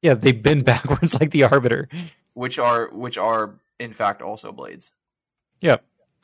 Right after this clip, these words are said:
Speaker 1: Uh, besides that, there's, like, a, a cyber witch that rides around on a floating ball.
Speaker 2: Very
Speaker 1: I don't
Speaker 2: lame.
Speaker 1: know.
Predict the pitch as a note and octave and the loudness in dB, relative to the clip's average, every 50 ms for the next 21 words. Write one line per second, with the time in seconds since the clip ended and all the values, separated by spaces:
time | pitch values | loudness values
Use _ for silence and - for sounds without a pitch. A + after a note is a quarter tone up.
0 | _ _ _ _ _ _ _ _ _ _ _ _ - C#3+ C#3 C#3+ C#3 B2+ C3 - | _ _ _ _ _ _ _ _ _ _ _ _ 2 4 6 6 6 4 2 2
1 | F#3 F3+ F3 C#3+ E3+ E3 D#3+ D3 C#3+ C3+ C#3 D3 C#3+ C#3 - C#3+ C3 C3 B2+ B2+ | 2 2 4 4 4 2 4 4 2 4 4 4 2 4 4 4 4 6 6 6
2 | B2 B2 A#2+ A#2 A#2 A#2+ - - _ - F#3+ D3+ B2 A#2+ A2+ - - - - B2 | 4 4 2 2 0 -4 -6 -10 _ -8 -2 0 2 2 2 2 0 2 4 6
3 | B2+ D3 E3 E3 F#3 F3+ F3 D#3+ E3+ F3+ F#3+ - - - C#3+ C3 A#2+ A2 A2+ A2 | 6 6 6 6 4 4 4 4 2 2 2 2 2 4 4 4 4 2 2 2
4 | B2 C3+ C#3+ C3 C3+ C3 B2 C3 C3+ C#3+ C#3+ C#3+ C3+ B2 A2+ - - C3 B2 B2 | 4 4 4 4 2 4 4 6 6 6 6 6 4 2 0 -2 -2 2 4 4
5 | C3+ C3 C#3+ C3 A#2 A2+ A2+ A2+ A#2+ C3+ D#3 E3 D3+ - _ _ _ _ _ _ | 6 6 4 2 4 6 6 8 8 8 6 4 0 -6 _ _ _ _ _ _
6 | _ _ _ _ _ _ _ _ _ _ _ _ _ _ _ _ _ _ _ _ | _ _ _ _ _ _ _ _ _ _ _ _ _ _ _ _ _ _ _ _
7 | _ _ A#2 A2+ D3+ D3 C#3+ C3 A#2 G#2 G2+ G2+ G2+ G2+ | _ _ -6 -2 0 2 2 2 0 0 -2 -2 -4 -6